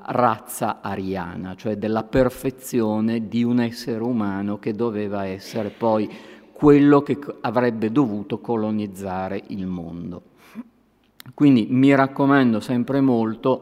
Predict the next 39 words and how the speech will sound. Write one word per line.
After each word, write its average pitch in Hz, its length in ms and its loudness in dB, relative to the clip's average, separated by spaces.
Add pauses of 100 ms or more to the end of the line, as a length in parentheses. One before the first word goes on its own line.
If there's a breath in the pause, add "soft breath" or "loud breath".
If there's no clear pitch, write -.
(120)
di 123 140 0
utilizzare 117 800 -2
dei 107 200 -4
termini 117 680 -2
sempre 123 440 -6
molto 117 320 -4
adeguati 101 840 -4
nella 101 280 -6
spiegazione. 98 840 -12 (420 loud breath)
La 110 140 -2
parola 131 400 4
olocausto 135 760 2
è 113 100 0
una 110 280 -2
parola 123 440 2
che 117 100 -4
poi 120 220 0
è - 20 0
entrata 120 460 -2
nel 107 200 -2
linguaggio 110 720 -2
inglese, 104 720 -2
soprattutto 107 600 -10
americano, 104 800 -2 (540 loud breath)
e 147 160 6
che 190 160 2
ha 208 80 6
anche 156 400 4
dato 147 640 2
il 123 140 2
nome 156 600 4
a 110 120 -4
quello 143 320 0
che 127 260 2
è 131 260 0
lo 113 180 -6
Yad 110 320 -2
Vashem, 101 840 -4
cioè 123 360 0